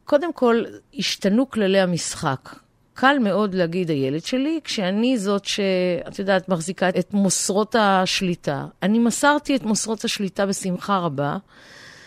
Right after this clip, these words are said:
בוא נגיד שהתבנית הידועה הזאת של אמא מנג'זת לילד שלה, "אוי, אכלת?", "אוי", אה, אז קודם כל היא התחלפה. היא התחלפה במצב של גובה העיניים. הגעתי כחברה, הוא קרא לי אמא,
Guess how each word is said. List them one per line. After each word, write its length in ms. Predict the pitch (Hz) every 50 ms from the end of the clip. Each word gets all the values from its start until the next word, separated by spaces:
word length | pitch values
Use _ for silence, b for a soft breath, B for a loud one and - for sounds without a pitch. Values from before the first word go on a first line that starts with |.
| B B B
בוא 200 | - 175 180 220
נגיד 300 | 240 262 247 233 285 262
שהתבנית 920 | - - 240 190 180 - - - 196 160 160 170 175 214 262 330 339 - -
הידועה 520 | 240 214 202 185 175 190 190 220 233 240
הזאת 340 | 240 214 185 196 180 175 -
של 180 | - 190 180 -
אמא 240 | - 143 240 240 247
מנג'זת 680 | 233 220 208 196 190 170 170 202 220 214 220 233 208 -
לילד 520 | 185 180 190 202 214 233 240 226 214 170
שלה, 500 | - 208 190 170 165 165 165 175 196 226 262 - B B B B
"אוי, 240 | B 208 247 240 185
אכלת?", 380 | 156 - - 190 196 220 - - 294 277 247 220 190 160
"אוי", 380 | 92 - 190 196 208 226 233 226
אה, 180 | 214 208 196 185 -
אז 180 | - 160 170 -
קודם 220 | - 233 247 254
כל 160 | - 226 220
היא 160 | 214 208 202
התחלפה. 520 | 196 - - - 185 170 - - - 139 139 151 - -
היא 80 | 214
התחלפה 600 | 214 - - 226 226 - - - 302 320 320 311 285 240 214
במצב 480 | 220 233 220 214 214 208 - - 220
של 180 | - - 240 208
גובה 280 | 180 196 208 185 202
העיניים. 480 | 196 185 185 185 170 160 156 147 143 143 - b b b b b
הגעתי 360 | - 180 170 196 196 - 240 226
כחברה, 680 | - 220 208 - 190 175 151 170 165 139 139 147 160 202 - _ _ -
הוא 160 | - 247 240
קרא 260 | - 262 233 220 226
לי 180 | 220 202 190 -
אמא, 380 | 196 208 214 196 170 160 156 170